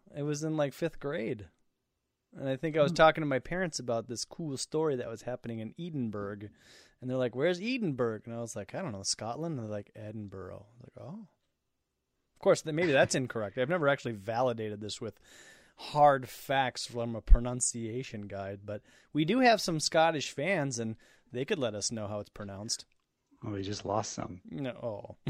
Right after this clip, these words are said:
Speaker 1: <laughs> They, they already tuned out, like, "Oh, blimey." <laughs> Did you
Speaker 2: We
Speaker 1: hear
Speaker 2: just
Speaker 1: how he
Speaker 2: lost a few more. <laughs>
Speaker 1: <laughs> Did you hear how he called our city?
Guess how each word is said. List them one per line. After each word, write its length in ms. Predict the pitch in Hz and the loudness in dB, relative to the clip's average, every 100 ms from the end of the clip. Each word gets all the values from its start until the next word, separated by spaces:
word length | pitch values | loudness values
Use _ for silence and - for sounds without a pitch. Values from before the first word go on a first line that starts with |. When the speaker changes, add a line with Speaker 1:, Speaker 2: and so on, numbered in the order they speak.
| - - - - | 0 2 4 8
Speaker 1:
<laughs> 120 | 202 | 6
They, 140 | 208 | 6
they 260 | 170 196 180 | 6 12 12
already 380 | 160 170 156 143 | 12 12 10 6
tuned 320 | - 156 139 | 0 0 4
out, 100 | 135 | 4
like, 140 | 131 - - - - - | 2 -2 -16 -20 -6 6
"Oh, 400 | 226 214 175 147 | 12 12 12 12
blimey." 800 | 156 220 202 190 170 156 139 117 - - 156 - - - - | 6 10 12 12 12 12 10 0 -10 -18 -18 -18 -20 -18 -4
<laughs> 0 | 175 - 170 151 - | -2 -2 -4 -12 -4
Did 140 | 240 | 0
you 80 | 254 | 6
Speaker 2:
We 80 | 220 | 10
Speaker 1:
hear 140 | 220 196 | 12 12
Speaker 2:
just 60 | |
Speaker 1:
how 100 | 190 | 12
he 60 | 190 | 10
Speaker 2:
lost 140 | 196 113 | 10 2
a 40 | |
few 180 | - 123 | 6 8
more. 260 | 117 104 - - - | 10 10 10 8 6
<laughs> 400 | - - 202 - | 6 8 6 6
Speaker 1:
<laughs> 320 | 285 240 214 | -2 -2 -2
Did 140 | 220 208 | -2 2
you 100 | 226 | 8
hear 240 | 208 190 | 10 12
how 120 | 170 | 12
he 80 | 165 | 8
called 220 | 180 165 151 | 6 6 6
our 100 | 147 | 6
city? 460 | - 151 139 131 | 6 4 4 0